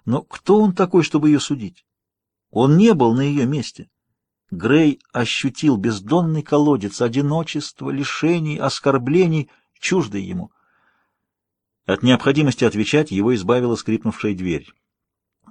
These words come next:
Монк вышел в коридор в сопровождении врача. Он внимательно посмотрел на Грея и Сейхан. Остаточное напряжение между ними было осязаемым, словно холодный атмосферный фронт.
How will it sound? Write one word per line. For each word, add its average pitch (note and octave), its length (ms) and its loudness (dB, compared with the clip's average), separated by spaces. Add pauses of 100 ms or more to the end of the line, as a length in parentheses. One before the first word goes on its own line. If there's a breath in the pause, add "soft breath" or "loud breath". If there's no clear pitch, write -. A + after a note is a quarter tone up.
Монк A2 600 2
вышел F#2+ 340 -4
в - 80 -10
коридор G#2 420 2
в - 60 -14
сопровождении F#2 600 -2
врача. G2+ 400 0 (520 loud breath)
Он G#2+ 180 2
внимательно A2 580 0
посмотрел A#2 440 0
на G#2+ 140 2
Грея F#2 300 0
и E2 100 -12
Сейхан. C3 500 -2 (920 soft breath)
Остаточное G#2+ 640 -2
напряжение G#2+ 500 0
между G2+ 260 -2
ними A#2 180 0
было G#2 220 2
осязаемым, C3+ 920 0
словно A2+ 320 0
холодный A#2 460 0
атмосферный A2+ 500 -4
фронт. G2+ 380 -4